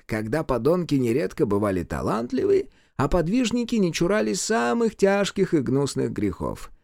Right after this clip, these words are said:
А вам, я смотрю, определённо приглянулась сия штуковина. Уступил бы её с удовольствием, но она составляет мою последнюю отраду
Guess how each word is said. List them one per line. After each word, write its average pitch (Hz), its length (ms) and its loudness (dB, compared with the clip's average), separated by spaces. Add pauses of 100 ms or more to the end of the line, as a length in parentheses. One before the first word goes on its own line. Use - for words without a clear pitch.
(380)
А 87 200 0
вам, 117 320 -2
я 208 180 4
смотрю, 220 460 2
определённо 233 640 2
приглянулась 226 840 2
сия 147 320 4
штуковина. 131 960 -2 (120)
Уступил 160 640 2
бы 117 120 2
её 117 200 2
с - 100 -4
удовольствием, 135 760 -2 (340)
но 120 160 -2
она 131 220 -2
составляет 127 720 -2
мою 127 260 2
последнюю 196 720 -2
отраду 156 580 0